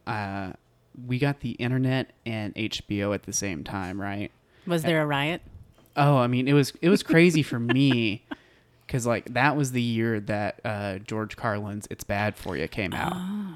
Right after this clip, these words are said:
Speaker 1: And I
Speaker 2: nice.
Speaker 1: didn't, I didn't know who George Carlin was at the time, right?
Speaker 2: Mm-hmm.
Speaker 1: So whatever year that was, was the year I really got the internet, <laughs>
Speaker 2: Mm.
Speaker 1: okay?
Speaker 2: Mm-hmm.
Speaker 1: And got H B O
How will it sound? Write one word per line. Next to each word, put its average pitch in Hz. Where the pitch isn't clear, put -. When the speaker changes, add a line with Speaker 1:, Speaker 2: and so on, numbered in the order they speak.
Speaker 1:
And 120
I 127
Speaker 2:
nice. 143
Speaker 1:
didn't, 131
I 139
didn't 151
know 147
who 139
George 117
Carlin 160
was 156
at 160
the 156
time, 165
right? 160
Speaker 2:
Mm-hmm. 180
Speaker 1:
So 131
whatever 160
year 127
that 117
was, 101
was 110
the 113
year 123
I 117
really 113
got 107
the 107
internet, 73
<laughs> -
Speaker 2:
Mm. 202
Speaker 1:
okay? 151
Speaker 2:
Mm-hmm. 170
Speaker 1:
And 127
got 123
H 131
B 127
O 107